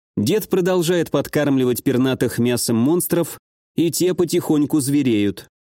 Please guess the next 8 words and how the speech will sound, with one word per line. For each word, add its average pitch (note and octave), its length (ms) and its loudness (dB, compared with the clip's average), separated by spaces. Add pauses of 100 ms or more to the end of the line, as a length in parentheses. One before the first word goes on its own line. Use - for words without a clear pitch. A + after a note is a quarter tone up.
(240)
Фракция D#3 580 -2
дронов D3+ 420 0
в - 60 -14
последнее C3 580 0
время C#3 320 2
несёт A#2+ 420 0
тяжёлые A2 520 0
потери. G2+ 580 -2